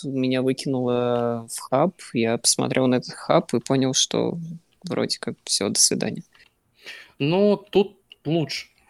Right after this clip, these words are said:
Speaker 2: То есть, ну, стало лучше. Для нового игрока прям лучше стало.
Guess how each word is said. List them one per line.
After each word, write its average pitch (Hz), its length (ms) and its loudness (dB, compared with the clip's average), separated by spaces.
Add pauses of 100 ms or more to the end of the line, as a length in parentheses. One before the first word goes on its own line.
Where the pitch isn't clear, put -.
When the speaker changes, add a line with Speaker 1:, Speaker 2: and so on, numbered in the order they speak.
(180)
Speaker 2:
То - 80 -12
есть, - 280 -16
ну, 123 260 -10
стало 202 280 2
лучше. 143 380 2
Для 117 140 -4
нового 151 260 2
игрока 131 300 0
прям 123 320 -2
лучше 120 260 -8
стало. 120 360 -10